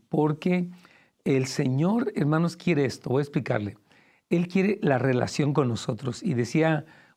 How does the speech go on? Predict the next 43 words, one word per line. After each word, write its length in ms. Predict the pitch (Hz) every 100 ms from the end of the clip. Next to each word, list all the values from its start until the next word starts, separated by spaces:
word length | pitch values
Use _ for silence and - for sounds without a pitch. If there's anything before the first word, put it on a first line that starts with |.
| -
un 100 | 143
autor 440 | 131 120 139 135
que 120 | 135
Dios 300 | 123 143 143
defiende 760 | 131 123 - - 160 147 170 -
o 180 | 143 107
protege 640 | 139 127 - 165 160 190
su 100 | 180
relación 420 | 143 131 104 151
con 160 | 139 139
nosotros 680 | 123 - 127 104 139 175 - _ _ _ _ _
al 220 | - 127 127
hacer 340 | - - 147
de 100 | 165
la 100 | 160
oración 680 | 131 117 - 139 131 147 156 - _ _
el 200 | - 123
medio 380 | 120 131 147 165
a 40 | 156
través 240 | 131 135
del 140 | 131
cual 180 | 107 127
recibimos 800 | 123 120 123 110 117 123 170 208 - - _ _ _ _
y 220 | 151 175
de 200 | 180 156
la 120 | 127
oración 480 | 120 120 - 147 151
consistente, 880 | 143 139 117 - - - 139 139 131
el 100 | 135
medio 240 | 131 143
para 200 | 123 127
mantenernos 960 | 123 123 120 120 123 120 131 131 139 131
en 100 | 123
la 100 | 117
conversación 580 | 131 120 113 120 131 127
con 180 | 120 117
Él. 180 | 120 120 - -
Y 80 |
esa 140 | 202 220
es 40 |
la 100 | 196
verdad, 360 | 143 123 139 123
¿verdad? 260 | 110 147